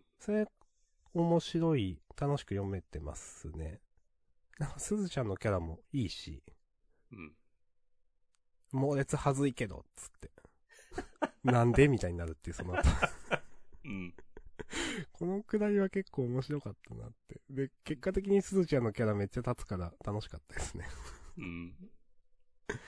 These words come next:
Speaker 1: で、まあ、その次ページかなんかで、チュッ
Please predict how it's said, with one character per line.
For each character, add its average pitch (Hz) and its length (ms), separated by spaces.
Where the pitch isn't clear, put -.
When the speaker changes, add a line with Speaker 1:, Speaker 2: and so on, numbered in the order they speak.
Speaker 1:
で、 170 400
ま 156 80
あ、 - 20
そ 160 140
の 175 120
次 180 280
ペ 185 240
ー 156 40
ジ 123 120
か 110 140
な 107 120
ん 101 100
か 98 140
で、 92 260
チ - 100
ュ - 20
ッ - 40